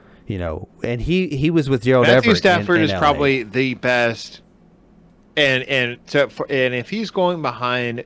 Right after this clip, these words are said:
Speaker 2: Justin Herbert, I think it's a shame because Matthew Stafford is probably the best, like, prototypical stand in the pocket quarterback.
Speaker 1: His volume, his attempts, his yards, elite.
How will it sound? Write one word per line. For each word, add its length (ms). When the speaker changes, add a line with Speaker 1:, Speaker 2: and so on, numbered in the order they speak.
Speaker 2:
Justin 320
Herbert, 400
I 100
think 220
it's 140
a 40
shame 460
because 160
Matthew 240
Stafford 400
is 80
probably 440
the 200
best, 540
like, 180
prototypical 920
stand 340
in 80
the 60
pocket 640
quarterback. 640
Speaker 1:
His 260
volume, 600
his 280
attempts, 680
his 260
yards, 640
elite. 440